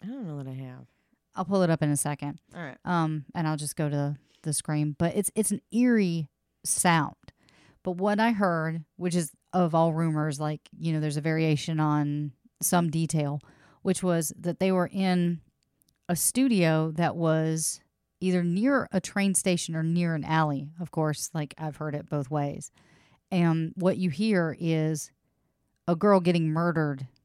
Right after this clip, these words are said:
Speaker 2: outside, and they just happen to catch that scream, and they're like, "Let's use it in the song."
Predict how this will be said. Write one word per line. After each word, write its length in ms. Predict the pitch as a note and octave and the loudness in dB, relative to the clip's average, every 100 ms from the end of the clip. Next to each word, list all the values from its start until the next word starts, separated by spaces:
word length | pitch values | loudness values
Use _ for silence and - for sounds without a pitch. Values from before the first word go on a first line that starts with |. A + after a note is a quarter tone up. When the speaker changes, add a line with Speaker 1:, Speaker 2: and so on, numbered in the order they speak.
| _ _ _ _ _ - | _ _ _ _ _ 0
Speaker 2:
outside, 480 | F3 E3 F3+ D#3+ D3+ | 2 2 4 2 2
and 160 | E3 | -2
they 120 | D#3 D3+ | -2 -2
just 160 | D3+ | -4
happen 360 | - F3 - D#3 | -2 -2 0 -2
to 60 | |
catch 300 | - E3 D3 | 0 -2 0
that 180 | D#3+ - | -2 -2
scream, 360 | - - E3 D#3 | -4 -2 0 0
and 80 | D#3 | 0
they're 120 | D3+ | 0
like, 220 | D3 D3 | 0 -2
"Let's 320 | A3+ B3+ C4+ G3+ | -4 -4 -4 -2
use 180 | G3+ | -2
it 120 | A#3+ - | -2 -2
in 40 | |
the 40 | C4+ | -4
song." 600 | - G4 A#3+ E3 E3 | -2 0 0 2 0